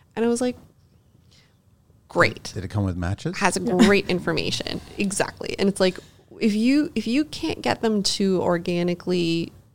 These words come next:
Speaker 1: deal with their apprentice that they're supposed to be working beside? Like,
Speaker 2: Exactly.
Speaker 1: where do you think they're gonna be watching these videos and reading these books? And so I was, you know, thinking about this, this mentorship program.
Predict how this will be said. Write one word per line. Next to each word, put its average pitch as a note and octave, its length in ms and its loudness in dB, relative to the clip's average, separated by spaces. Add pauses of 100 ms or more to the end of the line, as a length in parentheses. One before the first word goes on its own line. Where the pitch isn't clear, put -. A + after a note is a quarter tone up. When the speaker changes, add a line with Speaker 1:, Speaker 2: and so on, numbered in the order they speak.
(500)
Speaker 1:
deal F3+ 460 4
with - 420 -2
their F3+ 280 2 (100)
apprentice F3 500 0
that - 200 -4
they're F3 80 -2
supposed E3+ 380 -4
to - 60 -10
be F3 120 -2
working E3 360 -6
beside? E3 520 -2
Like, - 120 -6
Speaker 2:
Exactly. F3+ 360 -4
Speaker 1:
where F#3+ 120 4
do G3 60 0
you G3+ 100 2
think F#3+ 160 0
they're F3 80 0
gonna E3+ 180 0
be E3 200 0
watching D#3+ 500 -2
these D#3 160 -2
videos - 360 -4
and - 80 -6
reading - 240 -4
these - 160 -8
books? - 320 -6
And F3+ 160 -2
so E3+ 200 2 (480)
I G3 80 4
was, F#3 240 0 (240)
you G#3 80 0
know, F#3+ 100 6
thinking A3 460 2
about E3 280 2
this, E3 320 -2
this - 340 -4 (160)
mentorship G3 640 -2
program. E3 540 0